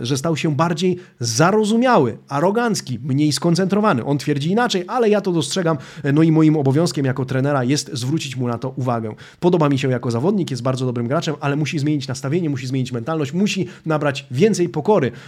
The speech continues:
E, na to bezpardonowo zwraca uwagę Sinisia Michajlowicz. Ten mecz, przypominam, dzisiaj o, e, godzinie dwudziestej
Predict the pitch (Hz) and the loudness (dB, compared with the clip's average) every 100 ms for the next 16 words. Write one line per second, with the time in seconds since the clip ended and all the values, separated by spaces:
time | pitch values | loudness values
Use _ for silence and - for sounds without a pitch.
0 | - 123 120 143 143 131 135 143 135 127 | -8 -4 -2 -2 -2 -2 -2 -2 -2 -2
1 | 135 123 123 131 120 123 131 131 139 135 | -4 -4 -6 -6 -6 -4 -2 -2 -2 -2
2 | 135 139 135 143 143 175 123 113 - 151 | 0 -2 -2 -2 -2 -2 -2 -4 -4 -2
3 | 151 214 - 160 135 143 196 131 135 135 | 0 -2 -6 -8 -2 0 0 -2 -4 -2
4 | 190 180 - 135 143 185 202 190 143 135 | -2 -4 -12 -6 0 0 0 -2 -4 -2
5 | 131 135 151 139 120 131 139 143 | -2 -2 -2 -2 -2 -4 -4 -4